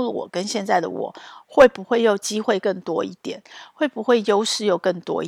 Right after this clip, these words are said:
点。我的每一个职涯的调整，或甚至于说我的每一次，每一个阶段家庭的改变跟调整，其实我都这样理性的在检视自己。但是我必须说，那样的一天熬一天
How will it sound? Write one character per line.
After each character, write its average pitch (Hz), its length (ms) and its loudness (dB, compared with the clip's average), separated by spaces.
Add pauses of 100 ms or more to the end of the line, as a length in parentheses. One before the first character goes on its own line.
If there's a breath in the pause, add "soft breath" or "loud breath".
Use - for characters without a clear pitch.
点。 - 140 -12 (340 loud breath)
我 220 80 0
的 233 100 6
每 240 180 2
一 240 140 -8
个 220 360 2 (260)
职 196 220 -10
涯 175 200 4
的 175 100 -2
调 170 300 -2
整， - 280 -6
或 - 100 -16
甚 311 240 -4
至 269 140 -6
于 214 120 -4
说 240 220 0
我 180 140 0
的 175 100 0
每 175 200 -6
一 78 120 -14
次， - 480 -4 (480 soft breath)
每 190 140 0
一 254 40 0
个 262 120 2
阶 254 300 4
段 247 260 0
家 226 240 0
庭 175 320 -8
的 165 360 0 (540 soft breath)
改 135 220 0
变 202 300 0
跟 180 160 -4
调 170 280 0
整， 165 300 -4 (160)
其 - 220 -6
实 - 100 -2
我 165 160 4
都 190 140 4
这 214 100 4
样 180 280 2
理 156 160 -12
性 202 300 -4
的 151 120 -8
在 151 120 0
检 - 200 -8
视 139 180 -8
自 - 160 -16
己。 - 300 -16 (760 loud breath)
但 370 140 4
是 - 140 0
我 214 160 4
必 220 180 -4
须 185 240 -6
说， 151 600 0
那 339 100 -4
样 330 180 4
的 214 140 2
一 269 120 0
天 262 240 2
熬 185 300 4
一 220 100 -6
天 175 540 0